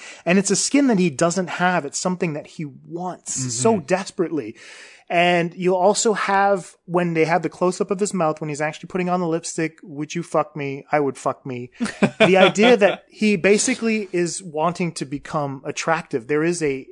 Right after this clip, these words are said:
Speaker 1: a, I would say, I'll call it youth for lack of a better term.
Speaker 2: Mm-hmm.
Speaker 1: It's not necessarily just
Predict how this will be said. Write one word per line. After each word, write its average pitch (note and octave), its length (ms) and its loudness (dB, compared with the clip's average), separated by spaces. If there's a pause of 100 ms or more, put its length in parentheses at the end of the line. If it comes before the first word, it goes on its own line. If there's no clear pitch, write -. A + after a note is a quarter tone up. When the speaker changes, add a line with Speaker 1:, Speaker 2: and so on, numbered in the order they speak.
Speaker 1:
a, C3 200 -12 (300)
I E3 100 4
would E3 180 2
say, F3+ 400 0 (680)
I'll G3 100 4
call B3+ 240 2
it A#3+ 160 -2
youth F#3+ 480 2
for D#3 120 0
lack E3 280 4
of E3+ 100 -2
a D3 60 0
better C#3+ 240 -2
term. C#3+ 520 0 (240)
Speaker 2:
Mm-hmm. A#2 400 -8
Speaker 1:
It's - 160 -4
not A#3+ 180 2
necessarily G#3+ 480 4
just F3+ 320 2